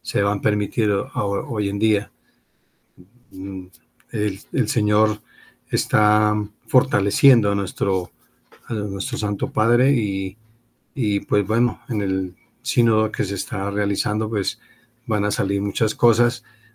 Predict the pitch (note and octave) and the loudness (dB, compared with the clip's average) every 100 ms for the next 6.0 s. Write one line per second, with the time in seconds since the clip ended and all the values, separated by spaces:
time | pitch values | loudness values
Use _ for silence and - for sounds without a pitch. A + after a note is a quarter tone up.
0 | _ A2 G#2 - - A2 A2+ B2 A#2+ - | _ 0 0 0 2 4 8 6 6 4
1 | G#2+ G#2 G2 F#2+ F#2+ A2+ G#2+ G2 A#2 A2+ | 4 4 2 0 0 0 0 2 4 4
2 | G#2 _ _ _ _ _ - G2+ G2+ - | 2 _ _ _ _ _ -4 -2 -2 -4
3 | G#2+ - B2 B2 C#3 B2 B2+ A2+ - B2 | -4 2 4 4 4 4 2 -4 0 0
4 | - C#3+ C3 A#2+ B2+ A#2 F#2 _ _ _ | 4 4 4 4 4 4 0 _ _ _
5 | _ _ - G2+ G2+ - G2+ G2 F#2+ F#2 | _ _ -6 -2 -4 -2 -2 0 -2 -4